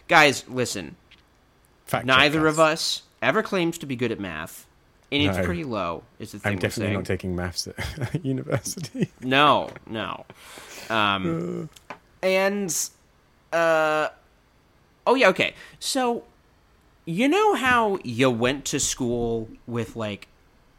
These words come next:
Speaker 1: a couple hundred other kids, and maybe you knew one person that got pregnant. Yeah, like,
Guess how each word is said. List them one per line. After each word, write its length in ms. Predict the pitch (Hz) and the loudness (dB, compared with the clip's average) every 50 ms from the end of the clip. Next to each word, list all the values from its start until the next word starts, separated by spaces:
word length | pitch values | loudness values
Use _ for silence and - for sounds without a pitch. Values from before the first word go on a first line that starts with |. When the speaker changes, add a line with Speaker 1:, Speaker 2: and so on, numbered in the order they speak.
| _ _ _ - | _ _ _ -20
Speaker 1:
a 500 | - - - - - - - - _ _ | -20 -20 -20 -20 -20 -20 -20 -20 _ _
couple 220 | - 127 107 117 104 | -12 -10 -8 -6 -6
hundred 320 | 113 120 110 101 110 98 | -6 -6 -6 -6 -6 -8
other 260 | - 113 113 107 107 | -6 -8 -8 -8 -8
kids, 640 | 101 - - 104 101 101 98 98 98 - - - - - _ _ - _ _ _ _ - - - _ _ - | -10 -10 -10 -8 -8 -6 -8 -10 -10 -10 -10 -10 -12 -14 _ _ -20 _ _ _ _ -20 -20 -20 _ _ -2
and 500 | 107 104 104 101 95 92 90 - - - - - | 0 2 2 0 0 -4 -8 -8 -10 -12 -12 -10
maybe 400 | - 113 110 110 113 117 113 113 | -6 -4 -2 0 0 0 0 -2
you 160 | 107 104 107 | -2 -2 -4
knew 220 | 104 101 101 101 | -4 -4 -6 -6
one 300 | 95 90 92 92 92 95 | -6 -8 -8 -8 -8 -10
person 420 | 92 - 104 98 90 - - 104 95 | -8 -6 -6 -4 -4 -6 -6 -6 -6
that 160 | 98 101 - | -8 -8 -6
got 240 | - 98 98 - - | -4 -4 -4 -6 -8
pregnant. 600 | - - 101 101 95 104 101 98 95 92 - - - - - _ - _ _ _ _ - _ _ _ _ _ _ _ _ - - - - _ _ _ _ _ _ _ | -6 -6 -6 -4 -4 -6 -8 -8 -8 -10 -12 -12 -16 -20 -20 _ -20 _ _ _ _ -20 _ _ _ _ _ _ _ _ -20 -20 -20 -20 _ _ _ _ _ _ _
Yeah, 720 | 359 349 330 320 320 262 202 165 131 120 110 85 80 160 - - _ - | -2 6 10 10 12 12 10 10 8 6 2 0 0 -4 -8 -10 _ -4
like, 440 | - 247 240 220 220 - - - | 0 4 4 4 4 2 -4 -10